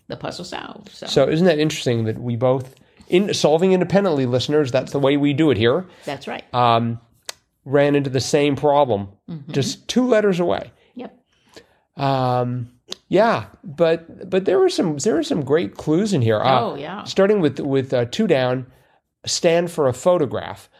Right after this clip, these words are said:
Speaker 2: So I read that as stand for a photograph. So I
Speaker 1: Mm-hmm.
Speaker 2: was like, pose
Speaker 1: Oh.
Speaker 2: or sit,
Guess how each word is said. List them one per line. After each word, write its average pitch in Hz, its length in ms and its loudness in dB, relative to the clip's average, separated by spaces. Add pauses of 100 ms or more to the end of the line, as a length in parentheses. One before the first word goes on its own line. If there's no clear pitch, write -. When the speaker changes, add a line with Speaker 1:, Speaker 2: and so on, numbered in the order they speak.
Speaker 2:
So - 160 0
I 220 220 2
read 208 280 2
that 139 220 2
as 117 180 -2
stand 151 540 -2
for 151 160 0
a 139 40 0
photograph. 117 560 -2
So 135 140 -4
I 123 60 2
Speaker 1:
Mm-hmm. 127 60 2
Speaker 2:
was 120 120 -4
like, 110 260 -4
pose 180 600 2
Speaker 1:
Oh. 123 60 2
Speaker 2:
or 113 60 -2
sit, 175 540 -4